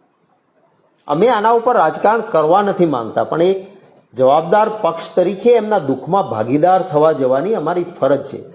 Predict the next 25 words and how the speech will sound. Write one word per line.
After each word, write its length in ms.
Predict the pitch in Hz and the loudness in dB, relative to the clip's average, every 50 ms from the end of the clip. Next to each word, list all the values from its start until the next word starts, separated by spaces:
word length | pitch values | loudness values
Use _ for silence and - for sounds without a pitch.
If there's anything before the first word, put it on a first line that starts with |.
| - - - - | -20 -16 -6 -2
નિર્ભયા 500 | 151 156 151 143 170 185 190 185 180 180 | -2 0 0 2 2 4 4 2 2 0
કાંડ 200 | 180 170 175 175 | -2 -2 -2 -2
બન્યો, 360 | 165 156 156 165 196 208 - 107 87 - - - - - _ - _ _ _ _ _ _ _ _ _ _ _ _ _ _ _ _ _ _ _ - - - - - _ _ _ _ _ _ _ _ - | 0 0 0 2 0 -2 -6 -8 -12 -16 -20 -20 -20 -20 _ -20 _ _ _ _ _ _ _ _ _ _ _ _ _ _ _ _ _ _ _ -20 -20 -20 -20 -20 _ _ _ _ _ _ _ _ -4
દુઃખદ 320 | 165 233 226 - 285 214 165 | -4 -2 0 0 -2 0 0
ઘટના 360 | 127 - - - 107 117 107 | 0 0 0 -2 -8 -8 -10
હતી, 240 | - - - - - _ - _ _ _ _ - | -10 -14 -20 -20 -20 _ -20 _ _ _ _ -4
નિંદનીય 500 | 165 208 233 226 254 240 247 247 226 175 | -2 0 0 2 2 2 4 4 4 2
ઘટના 380 | 147 143 - - 117 104 104 - | 2 0 -2 -2 -6 -8 -8 -10
હતી. 220 | - - - _ _ _ _ _ _ _ _ _ _ _ - | -14 -18 -20 _ _ _ _ _ _ _ _ _ _ _ -16
સમગ્ર 440 | - - - 196 208 233 240 240 247 208 | -10 -8 -6 -4 -2 -2 0 2 2 2
ભારતીય 460 | 180 190 190 185 185 208 202 185 165 | 2 2 0 0 0 0 0 2 2
જનતા 300 | 185 170 165 185 185 175 | 0 0 0 0 -2 0
પાર્ટી 320 | - 185 165 - 175 170 | 0 0 0 2 2 2
એના 200 | 165 156 156 165 | 2 2 2 2
ઉપર 140 | 180 175 160 | 2 2 2
રાજકારણ 520 | 147 139 127 - - - 135 131 143 143 139 | 2 2 0 -2 -2 -2 0 0 -2 -2 -2
કર્યું, 320 | - 151 143 101 - - - - _ _ _ _ _ _ _ _ _ _ _ _ _ _ _ _ - - - - | -2 -2 -2 -4 -6 -14 -18 -20 _ _ _ _ _ _ _ _ _ _ _ _ _ _ _ _ -20 -18 -10 -6
આખા 280 | 127 135 135 147 143 147 | -6 -4 -2 -2 0 2
દેશમાં 460 | 175 202 208 - - - 208 196 170 | 2 2 2 0 -2 0 0 0 0
રાજકારણ 400 | 160 151 - - 160 139 135 123 | 0 -2 -2 -2 -2 0 0 -2
કર્યું 300 | - - 101 92 92 92 - - - - - | -4 -6 -6 -6 -8 -12 -16 -20 -16 -10 -4
અને 160 | 175 185 190 | -2 -2 0
જાણે 260 | 180 185 185 190 208 208 | 2 2 2 2 0 0
કે 120 | 220 233 | 2 2
આ 100 | 220 214 | 2 2